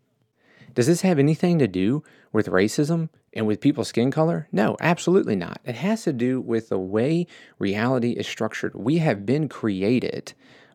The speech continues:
by God, and according to the reality that God has created, light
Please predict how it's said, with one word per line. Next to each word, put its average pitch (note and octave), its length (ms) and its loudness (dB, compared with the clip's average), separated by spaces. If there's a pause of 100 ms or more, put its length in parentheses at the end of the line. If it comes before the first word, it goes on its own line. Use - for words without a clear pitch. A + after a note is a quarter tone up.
(100)
by A2 300 0
God, A#2 580 -2 (600)
and A#2 280 0
according D#3 540 2
to E3 160 2
the C3+ 80 4
reality A#2 500 2
that F2 160 -4
God G#2 220 0
has B2+ 120 -2
created, G#2+ 640 0 (400)
light A2 720 -2